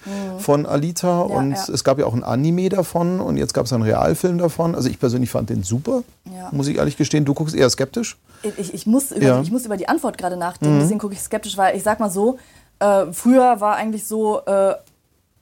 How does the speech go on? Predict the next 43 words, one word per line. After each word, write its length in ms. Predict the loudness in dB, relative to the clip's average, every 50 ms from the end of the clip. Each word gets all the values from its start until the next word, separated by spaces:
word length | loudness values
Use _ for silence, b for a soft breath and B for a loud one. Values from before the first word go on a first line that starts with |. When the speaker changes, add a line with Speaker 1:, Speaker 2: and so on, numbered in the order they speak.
| _ _
Speaker 1:
Anime, 500 | 0 2 2 4 2 2 2 0 0 -2 -6 _ -20 _ _ _ -4
das 300 | -4 -2 -2 -2 -4 -4 -6 -6 -2
Gütesiegel 500 | 2 2 4 4 4 4 4 2 2 2
ist 160 | 0 0 0
aus 120 | 0 2 4
Japan 360 | 4 4 4 4 0 -4 -8
sozusagen, 400 | -8 -10 -8 -6 -6 -4 -4 -2
aber 140 | 0 0 0
inzwischen 320 | 0 0 -2 -2 0 0
gibt's 180 | -2 -2 -2 -2
halt 100 | -2 -2
auch 160 | -2 -2 -2
Mangaka 360 | -2 0 2 2 0 0 0
in 60 | 2 2
Speaker 2:
Ja. 40 |
Speaker 1:
Deutschland, 520 | 4 4 4 2 2 -2 -4 -4 -4 -6 -6
die 60 | -2
Speaker 2:
Mhm. 100 | 2 2
Speaker 1:
auch, 560 | 4 2 2 0 -2 -2 0 0 0 0 -2
äh, 40 | -2 -6 B B B B B
Mangas 360 | B 0 2 2 2 0 0 -2
zeichnen 260 | -4 -4 -4 -4 -6
et 100 | -6 -6
cetera 320 | -6 -6 -4 -2 -4 -4 -4 B B B -10 B
und 140 | -4 -2 -2
die 40 | -2
großen 280 | 0 0 0 0 0
Augen 260 | 0 2 2 4 4 2
sind 160 | 0 0 2
nicht 160 | 0 2 2
mehr 160 | 2 2 2 2
der 120 | 2 0
Indikator. 480 | -2 -2 -2 -2 0 -2 0 0 -2 -4
Früher 280 | 2 4 4 6 6
war 120 | 4 2 0
das 160 | 0 -4 -4
so, 60 | -2
da 100 | -2 -2
haben 120 | 0 -2
die 120 | -2 -2 -4
also 120 | -4 -4 -6
diese 160 | -8 -4 0
Speaker 2:
Ja, 60 | 4